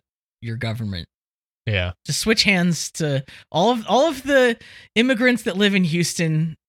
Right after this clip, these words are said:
Speaker 1: Just
Speaker 2: Well, you would think
Speaker 1: give
Speaker 2: the
Speaker 1: them
Speaker 2: fact
Speaker 1: the
Speaker 2: that all the
Speaker 1: power.
Speaker 2: politicians have to go to Austin to do legislation would maybe change, you know, like, affect them in some way, but I think they just get angrier at Austin and how weird it is.
Speaker 1: <laughs> That's a bummer.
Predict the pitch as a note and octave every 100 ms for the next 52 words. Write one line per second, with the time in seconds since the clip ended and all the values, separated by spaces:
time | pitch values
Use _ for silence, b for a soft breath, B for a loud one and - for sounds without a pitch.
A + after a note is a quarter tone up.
0 | _ - F3 - A3+ C4 G3+ E4 B3+ A3
1 | A3 G#3+ E3+ F3 F3+ C#3+ E3+ C#3+ E3 E3
2 | C#3 C#3+ C3 C#3 C3+ B2 G#2+ A#2 C3 -
3 | A#2+ G2 B2 A2+ A2 A2 G#2+ G#2+ A2 A2
4 | - G2+ G2 G#2 A#2 A#2+ A2 - A#2+ A2
5 | A2 G#2+ - B2+ A2 G2+ F#2+ - - A#2+
6 | - D3 C3+ C3+ D#3 D3 D3 C3+ B2 G#2
7 | D3+ C#3 A2 A2 A2 - G2 G#2 G2+ F#2+
8 | F2+ G2 F#2+ - G2 F#2+ - F2+ F2 -
9 | G2+ G2 F#2 F#2 A2 G2 F#2 E2 E2 -
10 | - _ - B B B B B _ -
11 | - D#3+ E3 C#3+ A2 G#2+ A2 A2 B2+